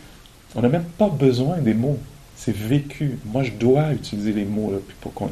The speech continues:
échange ensemble et tout. Mais c'est, c'est, c'est ce qu'on appelle vipassana.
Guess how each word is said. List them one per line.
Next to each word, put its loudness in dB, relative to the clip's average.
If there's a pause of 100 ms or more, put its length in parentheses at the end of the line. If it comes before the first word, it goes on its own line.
échange -6
ensemble -8
et -6
tout. -10 (440)
Mais -6
c'est, -2
c'est, -4 (260)
c'est -6
ce -10
qu'on 0
appelle 4
vipassana. -2